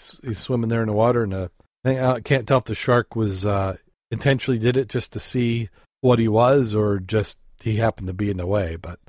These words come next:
ran right on into him. So another one of those things that we do not have to worry about in the Great Lakes.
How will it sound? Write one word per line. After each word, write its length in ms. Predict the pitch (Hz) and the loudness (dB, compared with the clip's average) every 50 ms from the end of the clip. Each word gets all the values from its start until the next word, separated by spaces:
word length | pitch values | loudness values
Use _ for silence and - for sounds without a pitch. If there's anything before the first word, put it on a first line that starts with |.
| _ _ _ _ _ - | _ _ _ _ _ -4
ran 240 | 110 117 139 160 151 | 0 2 4 4 4
right 180 | 143 156 165 160 | 4 4 6 6
on 160 | 151 143 135 | 4 4 4
into 320 | 135 147 147 - - - 90 | 4 2 2 0 -2 -8 -10
him. 100 | 80 73 _ _ _ _ _ _ _ _ _ _ - | -10 -10 _ _ _ _ _ _ _ _ _ _ -6
So 60 | - 143 | -2 0
another 240 | 139 170 214 220 208 | 4 4 4 6 6
one 100 | 165 143 | 6 6
of 40 | 127 | 6
those 180 | 123 113 - - | 4 2 0 -2
things 240 | - 110 101 95 85 | -4 -4 -4 -4 -6
that 100 | 104 104 | -6 -6
we 120 | 104 104 | -6 -4
do 100 | 104 107 101 | -4 -4 -4
not 180 | 104 107 110 | -2 -2 -2
have 140 | 113 107 - | -4 -4 -6
to 100 | - 113 | -8 -8
worry 160 | 107 107 101 | -4 -4 -4
about 320 | 92 85 92 87 78 78 _ _ _ _ - | -4 -6 -8 -10 -10 -12 _ _ _ _ -16
in 60 | 104 | -14
the 60 | 92 | -12
Great 240 | 80 87 90 87 87 | -10 -8 -8 -8 -8
Lakes. 440 | 95 98 95 85 _ - - - _ | -10 -10 -10 -12 _ -20 -20 -20 _